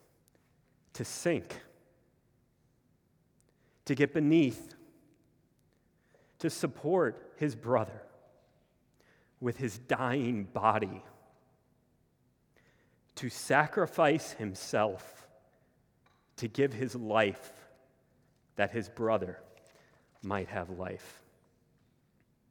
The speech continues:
Philippians two says that impulse of self-giving love is at the heart of God.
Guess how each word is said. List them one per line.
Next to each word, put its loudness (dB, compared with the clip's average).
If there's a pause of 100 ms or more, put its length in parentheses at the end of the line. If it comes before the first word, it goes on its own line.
(580)
Philippians 2
two -2
says -4 (180)
that 2
impulse -4 (1160)
of -6
self-giving 4
love 4 (540)
is -6
at -2
the -2
heart 2
of -10
God. -2